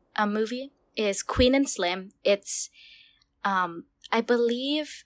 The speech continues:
I don't know if it was the director, the cinematographer also did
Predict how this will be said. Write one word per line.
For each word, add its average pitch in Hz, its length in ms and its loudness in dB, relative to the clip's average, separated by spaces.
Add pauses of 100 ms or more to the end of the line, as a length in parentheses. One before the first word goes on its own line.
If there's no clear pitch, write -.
I 233 100 2
don't 277 140 0
know 285 60 0
if 277 120 -6
it - 80 2
was 233 180 0
the 226 100 -2
director, 220 800 -4
the 233 100 -8
cinematographer 208 1500 0
also 202 340 2
did 190 420 4